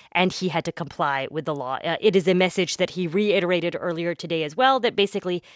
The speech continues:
his administration had no choice in this matter. Uh, he was also asked by a reporter if he believes the border wall works, and he said simply no. Uh, this White House went through great lengths, I would say, in the last twenty-four hours to say that this is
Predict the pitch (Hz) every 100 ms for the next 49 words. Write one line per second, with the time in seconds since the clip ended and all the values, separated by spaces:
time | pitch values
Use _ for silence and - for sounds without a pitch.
0 | _ - 240 233 196 196 - 190 165 170
1 | - - - 190 180 180 165 - 185 160
2 | 156 143 - 135 127 139 - - - -
3 | 220 247 240 254 302 311 294 294 - -
4 | 277 277 277 - 294 269 - - 190 185
5 | 180 196 185 - - 151 - 190 170 185
6 | 185 170 185 175 - 165 208 427 - -
7 | 165 165 180 185 156 170 156 160 - 165
8 | 165 156 269 - - - - 160 185 220
9 | 226 220 208 196 - 190 202 - 196 196
10 | 175 254 277 220 196 180 - 175 165 175
11 | 170 165 165 - 247 247 - 185 170 175
12 | 170 185 190 165 160 233 214 190